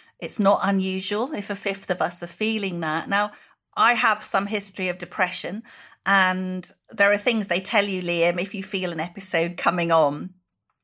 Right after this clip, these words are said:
Here are some simple things you can do. And it's about seeing friends, making yourself go out, you know, go and see a film. So all of the, all of the standard remedies for depression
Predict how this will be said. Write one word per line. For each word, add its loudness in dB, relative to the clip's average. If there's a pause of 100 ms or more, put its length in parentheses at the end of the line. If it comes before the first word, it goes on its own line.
(200)
Here 4
are 4
some -2
simple -4
things -4
you -6
can -8
do. 4
And 0
it's -8
about -2
seeing -4
friends, 2
making -4
yourself -2
go 2
out, 2
you -10
know, -4
go -2
and -6
see -8
a -8
film. 0
So -2
all 6
of 0
the, 2
all 6
of 6
the 0
standard 2
remedies 2
for -8
depression -6